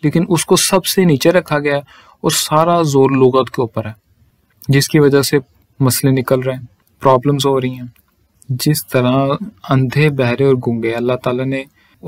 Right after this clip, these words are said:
हकीकी अंधे बहरों को नहीं कहा, बल्कि जो दिल से अंधे बहरे हैं, अकल से अंधे बहरे हैं, उनको कहा है। इसी तरह अनपढ़, उम्मी, उन लोगों को नहीं कहा जिनको वाकई पढ़ना लिखना नहीं आता, ये,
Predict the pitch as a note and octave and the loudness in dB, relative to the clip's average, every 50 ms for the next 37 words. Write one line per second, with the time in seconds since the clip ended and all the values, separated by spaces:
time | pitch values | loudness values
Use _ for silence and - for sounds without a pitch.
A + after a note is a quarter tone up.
0 | - - D3 B2 - - C#3 B2+ - - F3 E3 D3 C#3+ C3 C#3+ C#3 C#3 C3+ C3 | -4 -2 -2 -2 0 -2 -2 -2 2 2 4 4 4 4 2 2 2 2 2 0
1 | C3+ C#3 B2+ C3+ C#3 D3+ D3 - A#2+ A#2 G#2+ G#2+ _ _ _ _ _ _ _ _ | 0 -2 -4 -2 -2 -2 -4 -4 -8 -10 -10 -12 _ _ _ _ _ _ _ _
2 | _ _ - B2 B2 B2+ - D3 C3+ C#3 C#3+ C3 - C3+ C3 B2 - - D3+ C#3 | _ _ -2 -2 -2 0 2 2 2 2 2 2 2 0 0 0 -2 -2 -2 0
3 | B2+ B2+ B2 B2 B2 B2+ A#2+ A#2+ A#2+ A#2+ B2 B2 C3+ C#3 C3 - - C#3+ - - | 0 0 0 0 0 0 -2 0 -2 -4 -4 -2 -2 -4 -4 0 -2 -2 -2 -2
4 | C#3+ C3+ B2+ C3 B2 B2 B2 C3+ - C#3+ C#3 C#3 - D#3 - - C3 B2+ C3 E3 | -4 -4 -2 -2 -2 0 -2 -2 0 -2 -2 0 0 -2 0 0 -2 -2 -2 -2
5 | D3+ C3+ - - C#3+ - D#3 D3+ D#3+ - D#3+ C#3 C3 C#3 C3+ - - D3+ D3+ D3+ | -4 -4 -4 -4 -4 -2 0 0 0 0 0 0 0 0 -4 -2 0 0 0 0
6 | D#3 _ _ _ _ _ _ - - D3+ C#3 C#3 C#3+ D3+ D#3 D#3+ E3 - _ _ | -4 _ _ _ _ _ _ -4 0 0 0 2 2 2 0 0 -2 -4 _ _
7 | _ _ _ _ _ _ - C#3 - - E3 F3 F3+ F3+ F3 E3 E3 E3+ D#3+ F3+ | _ _ _ _ _ _ -4 -4 0 2 6 6 8 8 6 6 4 2 2 4
8 | F3+ G3+ G3 G3 F#3 E3 D#3 D#3+ D#3 D3 D#3+ D3+ C3+ B2+ - - E3 D#3 C#3 B2+ | 4 4 4 4 4 4 4 0 -2 0 2 2 2 2 4 2 0 2 2 0
9 | B2+ B2+ B2+ B2 A2 - B2 A#2+ A#2 A#2 A#2 A2 - B2 A#2 A2+ A2+ A#2+ B2 C3+ | 0 0 -2 -4 -4 -6 -8 -10 -10 -10 -14 -16 -14 -14 -12 -12 -12 -12 -14 -14